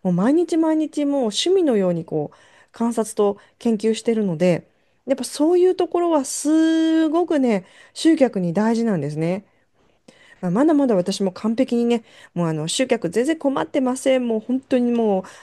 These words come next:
半年、一年予約待ちみたいなことではないので、うん、もっともっと試行錯誤必要なんですけど、ちょっとね、こう、お申し込みが入んない人、うん、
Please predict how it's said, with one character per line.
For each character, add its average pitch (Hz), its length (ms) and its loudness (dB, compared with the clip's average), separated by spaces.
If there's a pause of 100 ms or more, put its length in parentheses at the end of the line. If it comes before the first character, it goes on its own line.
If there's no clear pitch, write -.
半 311 240 0
年、 294 300 -2
一 262 180 -8
年 214 180 2
予 180 100 2
約 247 240 0
待 247 180 -4
ち 226 200 -2
み 190 120 0
た 170 140 -2
い 151 40 -6
な 160 120 -8 (340)
こ - 160 -4
と 415 220 4
で 311 140 4
は 190 160 2
な 202 220 0
い 202 80 0
の 156 160 -4
で、 190 300 2 (260)
う 175 40 -4
ん、 156 100 -8 (120)
も 208 100 2
っ 202 40 0
と 180 100 -2
も 202 140 2
っ 202 40 -6
と 156 200 -4 (220)
試 - 120 -16
行 214 100 -2
錯 220 260 -6
誤 147 120 -8
必 - 220 -8
要 214 100 0
な 220 140 -2
ん 190 60 -4
で 156 80 -6
す - 100 -18
け 156 80 -10
ど、 165 220 -2 (500)
ち - 80 -20
ょ - 40 -20
っ - 20 -20
と 170 80 -10
ね、 160 160 -8 (580)
こ - 300 -18
う、 - 60 -6 (100)
お 269 60 -2
申 - 0 -
し - 80 -8
込 277 80 0
み 262 100 2
が 254 100 0
入 254 200 -2
ん 226 80 0
な 165 120 -2
い 156 40 -8
人、 - 240 -6 (320)
う 175 60 -6
ん、 147 60 -8